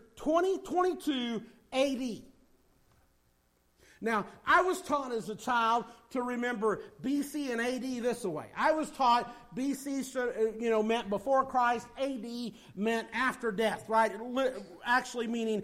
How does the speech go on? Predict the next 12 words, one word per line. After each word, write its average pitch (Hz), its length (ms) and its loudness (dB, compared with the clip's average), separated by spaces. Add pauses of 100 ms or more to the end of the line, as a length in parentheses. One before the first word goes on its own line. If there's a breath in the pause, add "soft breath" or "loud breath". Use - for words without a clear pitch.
(240 loud breath)
after 254 360 2
the 220 80 -4
crucifixion 226 760 -6
of 180 120 -4
Jesus. 247 640 -8 (380 loud breath)
If 208 220 -4
you 269 80 4
actually 302 380 4
look 285 240 2
it 247 80 2
up, 277 360 6 (160 loud breath)
um, 220 420 8